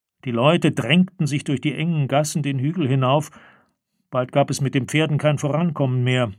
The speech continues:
Die Gefährten mussten absitzen und brachten die Tiere auf den Hof einer Taverne, wo Nomja mit ihnen zurückblieb. Nuramon schnappte Gesprächsfetzen auf.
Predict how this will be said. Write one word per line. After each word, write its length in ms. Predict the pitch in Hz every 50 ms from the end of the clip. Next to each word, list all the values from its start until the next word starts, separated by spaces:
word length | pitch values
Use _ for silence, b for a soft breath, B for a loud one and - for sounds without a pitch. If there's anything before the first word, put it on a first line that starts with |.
| _ _ _ _ _ _ _ _ _ _ _
Die 40 | -
Gefährten 420 | - 110 - 147 139 135 135 143 131
mussten 280 | 139 135 - - 180
absitzen 680 | 185 185 160 147 - - 160 151 147 - - - 139 131
und 160 | 127 120 113
brachten 400 | 101 131 135 135 - - - 143
die 140 | 123 123 117
Tiere 320 | - - 139 139 135 147 143
auf 140 | 135 123
den 160 | - 135 123 110
Hof 200 | 139 143 135 151
einer 220 | 143 131 139 135
Taverne, 640 | - 160 151 131 151 147 139 131 131 131 123 113 107 b b b b b b _
wo 100 | - 127
Nomja 460 | 127 123 127 131 131 127 120 120 123 120
mit 180 | 123 127 127
ihnen 240 | 131 120 113 123 120
zurückblieb. 760 | - - 135 123 139 135 - - - 127 120 110 104 98 - _ _ _ _ _ _ _ _ _ _ _ _ _ _ _ _ _ _ _ _ _ -
Nuramon 440 | 143 143 143 160 160 156 160 156 147
schnappte 360 | - - 165 165 - - 151
Gesprächsfetzen 920 | - 147 - - - 151 196 202 - - - - 123 - - - - 120 120
auf. 360 | 131 113 110 107 98 -